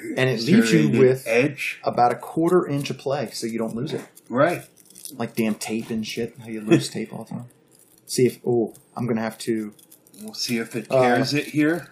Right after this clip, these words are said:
Speaker 1: Okay, I was going for a really, uh, liberal tear from the end of the paper, and that wouldn't have worked. It would have tore my paper, I think. But I went standard, being careful, up against the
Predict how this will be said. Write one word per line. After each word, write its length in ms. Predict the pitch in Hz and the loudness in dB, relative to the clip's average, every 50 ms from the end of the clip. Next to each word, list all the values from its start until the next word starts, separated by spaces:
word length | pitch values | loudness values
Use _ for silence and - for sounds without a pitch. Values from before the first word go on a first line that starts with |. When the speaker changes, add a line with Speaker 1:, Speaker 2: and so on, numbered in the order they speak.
| - - | -20 -8
Speaker 1:
Okay, 180 | - - 131 123 | -2 2 4 4
I 80 | 131 131 | 6 6
was 140 | 143 139 | 4 4
going 320 | 135 156 147 143 143 139 139 | 4 4 4 4 4 2 2
for 220 | - 143 131 123 | 2 4 6 6
a 40 | 117 | 4
really, 840 | 113 110 113 127 139 139 139 135 135 135 135 131 127 127 120 123 127 _ _ _ - | 2 0 -2 0 0 2 2 2 2 0 0 -2 -4 -6 -8 -10 -14 _ _ _ -6
uh, 360 | - 117 117 110 110 107 107 104 - - - - - | -2 0 0 0 0 -2 -4 -6 -10 -18 -20 -14 -10
liberal 440 | - 127 127 139 151 143 156 156 151 | -4 4 8 8 8 8 6 2 2
tear 360 | 151 - 160 151 151 151 156 156 | 2 2 2 2 2 2 0 0
from 160 | - 147 127 | 0 0 0
the 120 | 120 117 117 | 0 0 0
end 160 | 117 123 127 | -2 -2 -2
of 60 | 127 117 | -2 -4
the 60 | 113 | -4
paper, 540 | - 120 123 127 131 139 139 139 135 135 - | -2 0 0 0 2 0 -2 -2 -2 -6 -8
and 280 | - 110 104 104 104 104 | -6 -4 -4 -2 -2 -2
that 160 | 110 113 113 | -2 0 0
wouldn't 220 | 123 120 107 107 107 | 0 0 0 0 -2
have 60 | - | -2
worked. 320 | - 113 107 - - - - - - - _ - - - - | -4 -4 -4 -6 -10 -16 -18 -18 -20 -20 _ -20 -20 -12 -6
It 60 | - | -2
would 100 | 113 113 | 0 0
have 100 | 110 107 - | 0 -2 -4
tore 340 | - - - 113 113 113 107 | -10 -8 -2 0 0 0 0
my 120 | 107 101 95 | -2 -4 -4
paper, 280 | - 98 95 - 90 | -4 -6 -4 -4 -6
I 60 | - | -8
think. 320 | - - - - - - _ _ _ _ - - - _ _ _ _ _ _ _ - - - | -8 -8 -10 -10 -12 -14 _ _ _ _ -20 -20 -20 _ _ _ _ _ _ _ -20 -8 -2
But 80 | - 110 | 0 2
I 60 | 107 | 2
went 500 | 107 113 127 127 131 - - - - - | 2 2 0 -2 -2 -4 -6 -10 -10 -6
standard, 540 | - - 135 127 131 127 131 127 127 127 - - - _ - | -4 -2 0 0 0 2 0 0 0 -2 -6 -16 -18 _ -6
being 240 | 139 131 139 143 135 | -4 -2 -2 -2 0
careful, 540 | 143 127 120 117 117 - 123 120 117 - - - - - _ _ _ _ - - _ - | 0 0 0 0 0 0 -2 -2 -2 -6 -12 -16 -18 -18 _ _ _ _ -20 -8 _ -2
up 160 | 123 - - | -2 -2 -2
against 540 | 135 127 123 120 120 113 - - - - - | 0 0 0 0 0 -2 -2 -4 -4 -4 -6
the 540 | 127 120 120 120 120 120 117 117 117 - | -6 -6 -6 -6 -6 -6 -6 -8 -8 -12